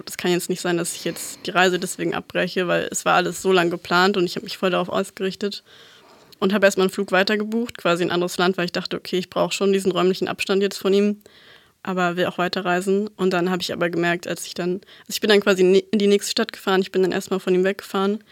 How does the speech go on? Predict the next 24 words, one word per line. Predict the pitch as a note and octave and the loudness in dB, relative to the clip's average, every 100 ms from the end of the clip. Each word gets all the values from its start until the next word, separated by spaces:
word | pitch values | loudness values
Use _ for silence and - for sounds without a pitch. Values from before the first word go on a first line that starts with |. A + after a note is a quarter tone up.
| - - _ _ | -20 -20 _ _
weil | F3+ - - - _ | -4 -2 -4 -6 _
ich | - | -10
das | - G3 - | -8 -8 -8
einfach | - F#3 D#3+ | -6 -6 -6
dann | - | -6
auch | F#3 | -2
nicht | F#3+ F3+ | -2 -2
mehr | - | -4
ausgehalten | G3 - - G3 | -4 -4 -4 -4
hab, | F#3+ | -2
bei | F#3+ | 0
ihm | F#3 | -2
zu | F#3+ | -2
sein. | F#3 F3+ G3 - _ _ _ _ _ _ _ - - - - | -2 0 0 -4 _ _ _ _ _ _ _ -20 -20 -20 -6
Und | - G#3+ | 2 4
dann | E3+ | 4
hab | F3 | 0
ich | - | -2
aber | F3+ E3 | -6 -2
gemerkt, | F3 F#3 G3 | 0 0 -4
dass | F#3 | -6
es | F#3+ | -4
mir | F3+ | -2
da | F3 F3+ | -2 -2